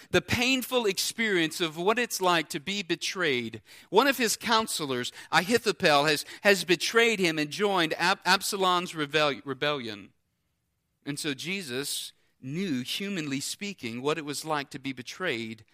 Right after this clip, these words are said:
by one who was closest to him. The words of the Hebrew text here, literally, where he quotes from, literally mean, "He who eats my bread has lifted up his heel against me," literally mean,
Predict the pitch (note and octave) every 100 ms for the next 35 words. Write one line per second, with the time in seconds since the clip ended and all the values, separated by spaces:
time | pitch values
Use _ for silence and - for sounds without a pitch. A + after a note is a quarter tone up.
0 | _ _ _ _ _ C3 C#3 C3+ C3 D3
1 | C#3+ C#3 C#3 C3 C3 - - F3+ F3+ D#3+
2 | - - F#3 D3 A2 G2 - _ _ _
3 | _ _ _ _ _ _ _ _ _ _
4 | _ _ _ _ _ _ _ _ _ C3
5 | D#3 D#3 C3 B2 C#3 D3+ C#3 A#2+ D#3+ C#3+
6 | - - - - - E3+ C3 - C#3+ F3
7 | E3 B2 A#2 C#3 C#3 C#3 C#3 - F3+ -
8 | - A2+ A#2 D3 - - _ - C#3 E3+
9 | G3+ G#3 G#3 G3+ F#3 D#3+ E3 C3+ A#2+ A#2+
10 | F#3 F#3 E3+ F3+ - F3 D#3+ D3+ D#3+ F3+
11 | D3 D#3 D#3+ - D#3+ D#3 C#3 E3+ D#3 C#3+
12 | E3 D#3+ B2+ D3+ G3+ G#3 D3+ D3 C3+